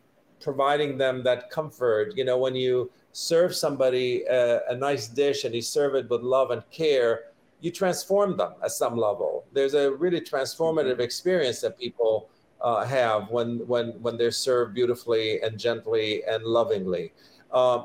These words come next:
Speaker 1: that is really important. You know, I, I remember years ago, um, uh, I, we had a, uh, a marketing director, uh, who said to me, "Andy, you talk about service like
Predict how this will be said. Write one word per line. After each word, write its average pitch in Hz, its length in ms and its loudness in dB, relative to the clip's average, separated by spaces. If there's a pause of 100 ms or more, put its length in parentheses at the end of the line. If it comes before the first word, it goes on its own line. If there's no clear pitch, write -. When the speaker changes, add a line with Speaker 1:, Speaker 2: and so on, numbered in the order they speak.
Speaker 1:
that 170 240 0
is 139 280 -2
really 139 360 2
important. 117 500 -2
You 131 120 -2
know, 135 80 2
I, 135 100 2 (200)
I 135 40 -2
remember 151 520 0 (320)
years 147 320 0
ago, 135 600 2
um, 120 440 0 (440)
uh, 110 180 -2 (120)
I, 123 240 -2 (100)
we 127 80 -4
had 127 160 0
a, 117 340 0
uh, 110 340 2 (460)
a 120 60 -4
marketing 127 500 -2
director, 107 840 0
uh, 110 340 0
who 120 160 -2
said 120 280 -4
to 123 100 -8
me, 117 180 -2
"Andy, 143 220 -2
you 123 140 -4
talk 156 220 -4
about 127 180 0
service 131 460 0
like 110 180 0